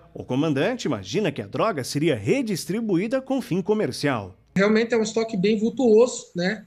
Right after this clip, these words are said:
Speaker 2: É, não podemos tirar conclusões, é, de modo precipitado, mas é uma hipótese válida que essa droga se destinava a uma redistribuição, é, talvez na nossa região ou até mesmo para fora do estado, né?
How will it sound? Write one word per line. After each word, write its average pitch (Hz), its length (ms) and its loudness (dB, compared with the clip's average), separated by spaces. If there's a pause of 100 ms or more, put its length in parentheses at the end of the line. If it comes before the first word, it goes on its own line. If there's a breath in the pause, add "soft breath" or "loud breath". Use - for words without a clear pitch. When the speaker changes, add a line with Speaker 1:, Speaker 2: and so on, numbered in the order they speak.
Speaker 2:
É, 160 180 0
não 175 160 2
podemos 202 460 2
tirar 202 320 -2
conclusões, 196 760 0 (360 loud breath)
é, 139 360 -14
de 156 180 -4
modo 185 280 2
precipitado, 214 760 -2 (440 soft breath)
mas 190 300 -2
é 175 140 0
uma 220 160 2
hipótese 220 440 0
válida 247 640 4
que 247 560 -2
essa 214 400 0
droga 202 340 2
se 233 220 -4
destinava 226 460 0
a 240 40 0
uma 233 140 2
redistribuição, 233 800 0 (400 soft breath)
é, 165 240 0
talvez 196 260 2
na 220 80 2
nossa 220 240 0
região 226 400 4
ou 233 200 6
até 233 140 0
mesmo 214 260 2
para 226 180 0
fora 233 200 -2
do 220 60 -6
estado, 185 400 -2
né? 160 180 -4